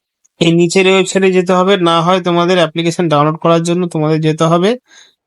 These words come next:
এখানে রয়েছে ওয়েবসাইট, এই ওয়েবসাইটে যেতে হবে। এই দুটো ওয়েবসাইটের মাধ্যমে তোমরা কিন্তু ডাউনলোড করতে পারবে অ্যাপ্লিকেশন। সেই অ্যাপ্লিকেশন ফর্ম ফিল আপ করে এখানে কি কি ডকুমেন্ট দিতে হবে এখানে লেখা রয়েছে।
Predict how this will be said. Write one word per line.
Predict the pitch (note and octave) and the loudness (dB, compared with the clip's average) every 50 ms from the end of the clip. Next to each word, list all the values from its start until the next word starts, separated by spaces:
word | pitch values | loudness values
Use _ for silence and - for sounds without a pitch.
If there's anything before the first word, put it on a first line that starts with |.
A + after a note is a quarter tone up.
| _ _ _ _ _ _ _ _ _ _ _ | _ _ _ _ _ _ _ _ _ _ _
এখানে | D3 D#3 D#3 - F3 E3+ F3+ F#3 | -2 -2 -2 0 0 0 2 2
রয়েছে | F3+ F3 F3 E3+ E3 - F3+ | 2 2 2 0 0 0 0
ওয়েবসাইট, | F3 F3 F3 E3 - - - - D#3+ D#3 E3 F#3+ A3 - _ _ | 0 2 0 -2 -4 -6 -4 0 0 0 0 -2 -6 -12 _ _
এই | - D#3+ D#3+ D#3+ | 0 0 2 4
ওয়েবসাইটে | D#3+ D#3+ D#3 D3 - - E3 E3 E3 D#3 | 2 2 0 -2 -2 -2 0 0 2 0
যেতে | D3 C#3 C#3 C#3 | 0 -2 -2 -2
হবে। | C3 C3+ B2+ A#2+ A2 F#2+ - _ _ _ _ _ _ _ _ _ _ _ _ _ _ _ _ _ _ _ _ _ | -4 -2 -4 -4 -6 -8 -10 _ _ _ _ _ _ _ _ _ _ _ _ _ _ _ _ _ _ _ _ _
এই | - F3 E3+ | 0 0 0
দুটো | D#3+ E3 F3+ F3+ E3 G#3 G3+ | 2 0 -2 0 0 0 2
ওয়েবসাইটের | G3+ G3+ F#3+ F3 - - G3 F#3+ G3 G3 F#3+ | 2 2 0 -2 -2 -2 0 0 2 0 0
মাধ্যমে | F3+ E3 D#3 D#3 D#3 E3 E3+ F#3 F#3 | 0 0 0 0 0 0 0 0 0
তোমরা | E3+ E3+ D#3+ D#3 D#3+ E3 | 0 -2 -2 0 0 0
কিন্তু | E3 - E3+ D#3+ D#3+ D#3+ F3 F#3+ G#3 G#3+ G#3+ _ _ _ _ _ _ _ C#3 | 0 -2 -4 -4 -2 0 0 0 0 -2 -6 _ _ _ _ _ _ _ -14
ডাউনলোড | C3+ C3+ C#3 D3 D#3 E3+ F3+ F#3 F3+ E3+ | -8 -4 -2 0 0 2 0 -2 -2 -2
করতে | - F3+ E3+ D#3+ - F3+ | -4 -4 -2 -2 -4 0
পারবে | E3+ F3 E3+ E3+ F3 G3 G#3+ G#3+ - _ _ _ _ _ _ _ _ _ | 0 0 0 0 -2 -4 -4 -4 -8 _ _ _ _ _ _ _ _ _
অ্যাপ্লিকেশন। | - D#3 D3+ D3+ - F3 E3+ E3+ E3+ E3 - G#3+ A3 A3+ | 0 0 0 2 0 -4 -2 0 -2 -2 0 -2 -2 -4
সেই | G3+ - - F3 E3+ | -6 -4 -2 0 0
অ্যাপ্লিকেশন | D#3+ D3+ D3+ - E3 E3 E3 D#3+ - F3+ F3 | 0 0 -2 -4 -4 -4 -4 -2 -2 -2 -2
ফর্ম | E3+ - - D#3 E3 E3+ E3 | -2 0 0 0 0 0 -2
ফিল | D#3+ - D#3+ | -2 0 -2
আপ | D#3+ D#3 - _ | -2 -2 -4 _
করে | - F3 F#3 G3 G3+ G3 _ _ _ _ _ _ _ _ _ | -2 -2 0 -2 -2 -6 _ _ _ _ _ _ _ _ _
এখানে | - D3 C#3 F3 F3 F3 | -8 -4 -2 -2 -2 -2
কি | E3 - F3+ E3 | -2 -2 -4 -2
কি | E3 F3+ | -2 -2
ডকুমেন্ট | F3 D#3+ D#3+ D3+ C#3 E3+ E3+ E3+ E3+ E3+ | 0 0 -2 0 0 0 0 0 0 0
দিতে | E3+ E3 F3 | 0 0 2
হবে | E3+ F3 E3+ E3+ E3+ | 2 2 2 2 2
এখানে | D#3+ D#3+ E3+ E3+ E3 | 2 2 0 0 0
লেখা | D3+ D3+ D3 C#3 D#3+ E3+ | 2 0 0 2 2 2
রয়েছে। | F3 F3 F3+ E3+ - - G3 G#3+ | 2 2 0 -2 -2 -2 -4 -4